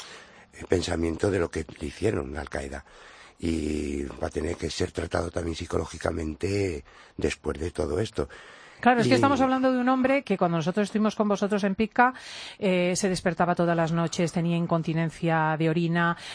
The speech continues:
Speaker 2: gritaba en mitad de la noche, tenía continuamente fantasías suicidas, eh, y por supuesto le habían quedado, de arrancarles todos los dientes de golpe, tics en la cara, terribles cefaleas de trigémino,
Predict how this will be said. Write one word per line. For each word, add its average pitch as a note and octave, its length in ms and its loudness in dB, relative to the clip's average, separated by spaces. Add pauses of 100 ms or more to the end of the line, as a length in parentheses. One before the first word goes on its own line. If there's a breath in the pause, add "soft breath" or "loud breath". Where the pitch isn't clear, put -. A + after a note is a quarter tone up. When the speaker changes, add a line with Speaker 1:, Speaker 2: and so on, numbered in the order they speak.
Speaker 2:
gritaba F#3+ 560 4
en E3+ 80 2
mitad E3+ 240 2
de E3 100 2
la E3 120 2
noche, E3+ 540 0
tenía G#3 260 2
continuamente F#3 640 2
fantasías E3+ 540 0
suicidas, E3+ 680 0 (320 loud breath)
eh, E3+ 300 2
y B3+ 80 2
por G#3 100 2
supuesto G3+ 460 2
le G#3+ 120 4
habían F#3 200 2
quedado, F#3 440 2
de F3+ 160 2
arrancarles E3 640 2
todos G3 220 2
los F#3 160 2
dientes F#3 380 0
de F#3 80 2
golpe, G#3 440 2 (360 loud breath)
tics C4+ 360 0
en D#3+ 120 2
la D#3 120 0
cara, G3+ 440 4
terribles G3+ 500 2
cefaleas F3 440 2
de E3 100 2
trigémino, F#3+ 680 2